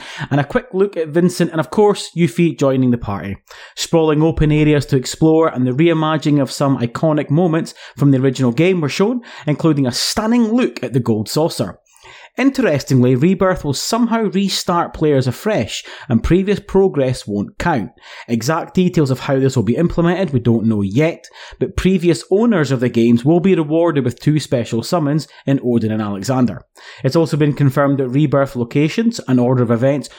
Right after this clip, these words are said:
will be slightly out of sync from the original, but the game will end at the iconic Forgotten Capital. Fans of Final Fantasy seven will know exactly what that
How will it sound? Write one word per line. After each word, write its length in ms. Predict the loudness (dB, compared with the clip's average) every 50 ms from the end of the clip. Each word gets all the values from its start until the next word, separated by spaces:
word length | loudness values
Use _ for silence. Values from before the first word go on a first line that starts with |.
| -16 _ 0
will 180 | 2 2 2
be 120 | 2 0 -2
slightly 440 | -2 0 -2 -2 -2 0 0 -2 -2
out 80 | 0 -2
of 60 | -4
sync 300 | -2 0 2 2 2 2
from 120 | 4 4 4
the 100 | 4 4
original, 500 | 2 0 0 -2 -4 -2 -2 -2 -2 -4 -8 -20 -20 -12 -4
but 140 | -4 -2 -2
the 80 | -2
game 320 | 0 2 2 2 2 2 0
will 160 | 0 -2 -2 0
end 320 | 0 0 2 2 2 0
at 80 | 0 0
the 100 | 0 0
iconic 580 | -2 -2 -2 0 0 2 2 2 0 -4 -6 -10
Forgotten 520 | -4 -4 -2 0 0 0 0 0 -2 -4
Capital. 520 | -2 -4 -4 -2 -4 -6 -6 -6 -8 -8 -12 -16 -20 -16 -6
Fans 320 | -2 0 0 0 0 -2
of 80 | -2 -2
Final 220 | -2 -2 0 0
Fantasy 260 | 0 -2 -4 -4 -4
seven 300 | -2 -2 -2 -2 -2 -4 -2
will 220 | 0 0 2 2
know 180 | 2 2 0 0
exactly 720 | 0 -2 -2 -2 -2 -2 -4 -6 -6 -4 -2 -2 -2 -2 -6 _ -14
what 260 | -8 -8 -6 -6 -8 -10 _ _ _ -12
that 200 | -12 -12 -12